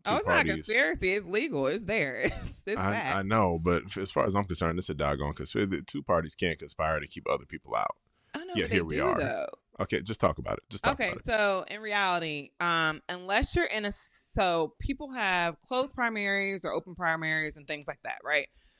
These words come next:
Speaker 2: So a closed primary means, and this is crazy, um, you can Google it, I'm not <laughs> lying. A closed primary means that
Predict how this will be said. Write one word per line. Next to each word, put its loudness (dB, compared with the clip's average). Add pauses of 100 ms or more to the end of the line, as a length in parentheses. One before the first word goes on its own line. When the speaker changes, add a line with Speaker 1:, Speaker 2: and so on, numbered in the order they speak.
(220)
Speaker 2:
So 4
a 2
closed 0
primary 0
means, -4
and -2
this 4
is -2
crazy, 2 (360)
um, 4
you -2
can -8
Google 2
it, 2
I'm -4
not 2
<laughs> 0
lying. 2
A -12
closed 0
primary 2
means 0
that 0